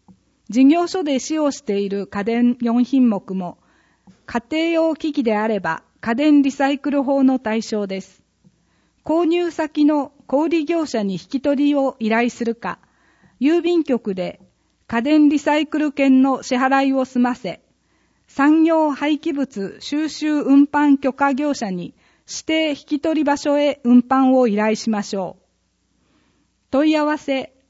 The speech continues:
廃棄物対策課、廃棄物対策担当。電話、七一の二四九零、ファックス、七二の三一七六。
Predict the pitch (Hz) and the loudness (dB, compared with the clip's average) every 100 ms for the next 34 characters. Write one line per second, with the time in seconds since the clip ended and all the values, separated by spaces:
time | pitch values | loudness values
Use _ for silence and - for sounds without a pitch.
0 | _ _ _ - 311 294 330 294 262 196 | _ _ _ -4 -2 -2 -4 -4 -4 -4
1 | 196 233 277 269 277 - 247 233 208 _ | -6 -2 -2 -2 -4 -4 -4 -4 -6 _
2 | _ - 285 294 320 285 277 196 190 - | _ -4 -2 -2 -2 -2 -4 -4 -8 -4
3 | 226 285 277 285 - 269 269 - 180 139 | -2 -2 -2 -6 -6 2 2 2 -4 -10
4 | 143 _ _ _ _ _ _ - 220 277 | -14 _ _ _ _ _ _ -4 2 4
5 | 269 247 - - _ 226 254 285 311 294 | 4 2 -4 -10 _ 2 4 6 4 2
6 | 277 269 262 233 _ 254 302 320 320 320 | 2 2 2 -2 _ 4 6 8 6 4
7 | 226 - 220 226 208 185 160 - _ _ | 2 2 0 0 0 -4 -8 -14 _ _
8 | _ - 285 302 - 214 - _ _ 214 | _ -4 -4 -4 -8 -12 -12 _ _ -2
9 | 226 285 294 285 294 277 269 254 - _ | 4 6 8 8 8 8 6 0 -6 _
10 | _ - 277 311 339 311 214 185 190 208 | _ -2 2 4 4 0 -4 -4 -2 0
11 | 202 196 - - | 0 -4 -10 -18